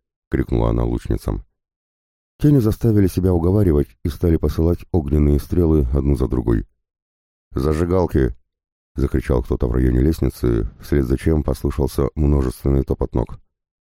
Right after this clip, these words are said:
Вязанки с зажигательными стрелами таяли на глазах, и воительница, ответственная за снабжение,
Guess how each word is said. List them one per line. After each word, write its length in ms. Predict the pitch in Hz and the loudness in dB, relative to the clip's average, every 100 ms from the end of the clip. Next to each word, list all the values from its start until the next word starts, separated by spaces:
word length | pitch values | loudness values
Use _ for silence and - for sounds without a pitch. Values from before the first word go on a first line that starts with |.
| _ _ _ _ | _ _ _ _
Вязанки 460 | - 104 113 131 110 | -2 0 2 2 2
с 80 | 92 | 0
зажигательными 720 | 90 87 95 92 92 87 85 | 0 0 2 2 2 2 2
стрелами 460 | - - 95 82 78 | -2 0 2 2 2
таяли 320 | 82 78 76 | 2 2 2
на 120 | 76 | 2
глазах, 460 | 76 87 98 80 - _ _ _ | 0 0 0 -2 -8 _ _ _
и 60 | 64 | -2
воительница, 760 | 60 73 90 67 64 - 60 | 2 2 2 0 0 -2 -4
ответственная 600 | 57 64 - - 62 60 | -2 -4 -4 -2 0 0
за 100 | 58 | -2
снабжение, 640 | - 60 73 92 95 90 | -4 -4 0 2 2 0